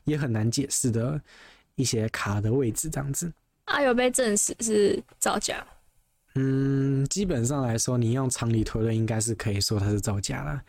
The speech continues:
Speaker 1: 对吧？当然啦，你也可以说这些可能是巧合，但是这一个频道几乎每天都会在一个或者多个各种奇怪的地方找到这种动物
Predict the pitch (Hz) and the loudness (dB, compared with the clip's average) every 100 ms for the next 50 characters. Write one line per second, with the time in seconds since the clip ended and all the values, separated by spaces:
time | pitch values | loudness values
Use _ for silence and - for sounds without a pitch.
0 | _ _ _ - 107 107 143 196 214 160 | _ _ _ -4 -2 -2 -2 -2 0 0
1 | 131 139 165 123 135 120 123 120 127 - | 0 0 0 -2 0 0 0 0 -2 -10
2 | - - 185 170 143 110 131 127 123 120 | -8 -4 -2 -2 0 0 0 -2 -2 -2
3 | 135 156 151 - - - 208 214 202 175 | -2 -2 -6 -10 -10 -4 0 2 2 0
4 | 180 _ - 214 196 185 143 - 127 147 | -4 _ -4 0 2 0 -2 0 0 0
5 | 127 - 165 165 165 160 156 131 113 - | -2 0 0 2 2 0 0 0 0 0
6 | 143 147 151 147 160 143 160 131 120 127 | 0 0 0 0 0 0 -2 0 0 -2
7 | - _ - _ 196 160 143 123 139 - | -6 _ -20 _ -4 0 0 0 -2 -8
8 | _ _ _ - 151 120 - 151 139 143 | _ _ _ -4 0 0 0 0 2 2
9 | 120 120 156 123 107 - 117 143 123 123 | 0 0 0 0 0 0 0 2 2 2
10 | 127 113 104 131 - 107 110 120 113 107 | 2 0 -2 -2 -2 -2 0 0 0 0
11 | 110 110 101 107 | -2 -2 0 0